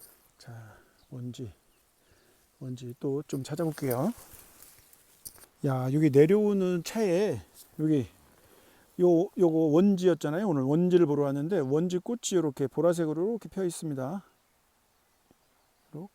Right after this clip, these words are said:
한번 봐보세요. 이렇게.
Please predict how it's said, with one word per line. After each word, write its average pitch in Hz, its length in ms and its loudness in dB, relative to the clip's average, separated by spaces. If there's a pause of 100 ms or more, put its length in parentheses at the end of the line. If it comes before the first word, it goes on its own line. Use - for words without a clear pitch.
한번 135 220 -16
봐보세요. 120 240 -20 (4000)
이렇게. - 160 -20